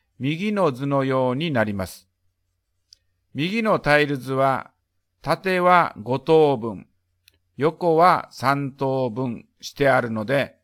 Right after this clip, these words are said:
一つの小さなタイルは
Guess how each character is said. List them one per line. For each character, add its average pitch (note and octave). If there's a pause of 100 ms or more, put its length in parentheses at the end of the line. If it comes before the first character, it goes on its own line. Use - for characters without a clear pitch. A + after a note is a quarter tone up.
(380)
一 -
つ F3+
の D3
小 F#3
さ E3+
な C3+
タ B2+
イ B2+
ル A#2
は B2+